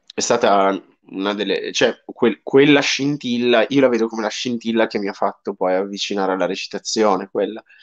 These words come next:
perché così è stato effettivamente. E,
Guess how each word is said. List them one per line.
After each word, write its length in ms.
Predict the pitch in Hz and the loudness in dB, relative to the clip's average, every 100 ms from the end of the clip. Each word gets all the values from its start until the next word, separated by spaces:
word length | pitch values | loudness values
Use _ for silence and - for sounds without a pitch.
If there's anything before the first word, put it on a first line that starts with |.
| - - - _ _ _ | -20 -20 -20 _ _ _
perché 280 | - 113 113 | -2 2 2
così 280 | 101 90 | 2 2
è 60 | 95 | 2
stato 400 | - 104 98 90 | 4 2 2 -2
effettivamente. 840 | - 92 92 92 90 82 78 78 | -8 -8 -4 -2 -4 -8 -12 -14
E, 720 | - 98 104 98 95 90 78 | -6 -2 0 0 -2 -4 -6